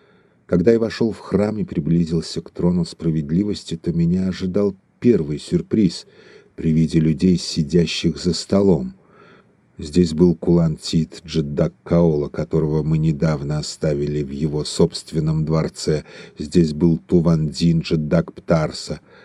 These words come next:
Как он мог прибыть в Гелиум одновременно с нами? Здесь был Тарс Таркас Джеддак Тарков и Ксодор Джеддак Перворождённых. Здесь был Талу Джеддак Джеддаков Севера,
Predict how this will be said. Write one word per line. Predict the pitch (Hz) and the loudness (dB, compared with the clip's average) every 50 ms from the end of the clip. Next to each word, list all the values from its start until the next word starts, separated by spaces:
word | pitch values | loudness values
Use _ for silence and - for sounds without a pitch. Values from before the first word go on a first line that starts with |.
| - _ _ _ _ _ _ | -20 _ _ _ _ _ _
Как | - - 80 76 - - - | -8 -4 -4 -2 -2 -2 -2
он | 80 80 | 0 0
мог | 82 82 82 - - | 0 0 -2 -2 -4
прибыть | - 87 82 71 85 85 76 78 | 0 0 2 2 2 0 0 -2
в | 78 76 76 | -4 -6 -6
Гелиум | 73 78 87 87 82 80 80 80 78 80 | 0 4 4 4 6 4 2 2 2 2
одновременно | 80 73 76 82 80 78 80 82 80 76 80 78 80 80 82 78 | 0 0 0 0 0 2 2 2 2 2 0 0 0 0 0 -2
с | - - - - | -2 -6 -2 2
нами? | 82 82 80 78 73 73 73 71 - _ _ _ _ _ _ _ _ _ _ _ _ - | 2 2 2 2 0 -4 -8 -10 -12 _ _ _ _ _ _ _ _ _ _ _ _ -10
Здесь | 82 - - 82 78 - | -10 -2 0 -2 0 0
был | - 78 73 - | 0 -2 -2 0
Тарс | - 82 80 - - | 0 0 0 0 -2
Таркас | - 85 87 87 - - 113 113 95 76 73 | 0 0 0 0 2 2 2 2 2 0 -2
Джеддак | - - 82 78 71 - 85 82 - | -2 -2 -2 0 2 2 0 0 0
Тарков | - - 90 85 82 - - 90 - - - | 2 2 2 2 2 0 -6 -8 -8 -8 -12
и | - | -16
Ксодор | - - - - 113 117 90 87 - - 65 | -14 -14 -2 2 2 2 2 2 -2 -2 -4
Джеддак | - - 80 71 67 - 85 78 - - | -6 -6 -6 -4 -2 -2 -2 -4 -4 -6
Перворождённых. | - - 82 76 80 80 82 82 73 71 78 80 95 82 69 67 65 - - - _ _ _ _ _ _ _ - _ _ _ _ _ - | -8 -6 -4 -2 -2 0 0 0 -2 -2 2 2 2 2 2 -2 -10 -16 -18 -20 _ _ _ _ _ _ _ -20 _ _ _ _ _ -20
Здесь | _ - 85 87 80 80 | _ -2 0 0 0 0
был | 80 92 95 90 - - _ | 0 0 0 0 -2 -6 _
Талу | - 90 85 78 71 76 76 | 2 2 4 4 2 -2 -4
Джеддак | 67 - - 82 76 69 80 78 78 | -4 -4 -4 -4 -2 -2 -2 -2 -2
Джеддаков | 71 - - 78 71 - 78 - - - - - | -2 -6 -8 -8 -6 -4 -6 -6 -6 -10 -14 -8
Севера, | - - 92 98 98 101 104 95 | 0 2 2 4 4 4 2 0